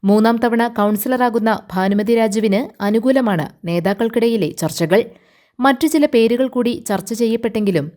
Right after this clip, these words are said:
ആദ്യ ടൈം ഭാനുമതി രാജുവിന് നൽകാനുള്ള ധാരണയാണ് രൂപപ്പെട്ടുവരുന്നത്. രണ്ടാം ടൈമായി സിന്ധു ജിജോയെ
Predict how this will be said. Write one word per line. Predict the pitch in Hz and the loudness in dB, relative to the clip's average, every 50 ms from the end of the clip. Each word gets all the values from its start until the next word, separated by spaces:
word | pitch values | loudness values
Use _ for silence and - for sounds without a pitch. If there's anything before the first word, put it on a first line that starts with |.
| _ _ - | _ _ -4
ആദ്യ | 180 180 185 180 226 240 | -2 -2 0 0 0 2
ടൈം | 233 214 220 262 302 - _ _ - - | 2 0 0 -2 -4 -8 _ _ -4 0
ഭാനുമതി | 214 226 233 240 262 240 285 | 0 2 2 2 0 0 0
രാജുവിന് | 277 269 262 220 254 226 240 247 240 233 | 0 0 0 -2 -2 -2 -2 0 0 0
നൽകാനുള്ള | 226 220 220 226 226 220 220 220 220 202 - - - | 0 0 0 0 0 2 2 2 2 2 0 -4 -4
ധാരണയാണ് | 196 190 185 185 202 220 247 240 190 156 151 147 - - 180 | -2 -2 -2 -2 -2 -2 -2 -2 -2 -2 -4 -6 -8 -6 -4
രൂപപ്പെട്ടുവരുന്നത്. | 180 185 175 - 196 160 127 165 151 160 151 147 160 160 180 196 - - - _ _ _ _ _ _ _ - - | -2 -2 -2 -2 -4 -4 -4 -4 -2 -2 -2 -2 0 2 2 2 0 -2 -6 _ _ _ _ _ _ _ -6 -2
രണ്ടാം | 185 190 190 202 208 220 226 | -2 0 2 2 2 2 2
ടൈമായി | 233 233 226 233 233 226 208 196 254 339 - - - - | 0 0 0 2 0 0 0 0 -2 -6 -8 -12 -8 -4
സിന്ധു | 247 233 240 233 277 294 | -2 -2 -2 0 -2 -2
ജിജോയെ | 240 262 226 247 233 220 196 160 156 | -2 -2 -2 0 2 2 2 0 -2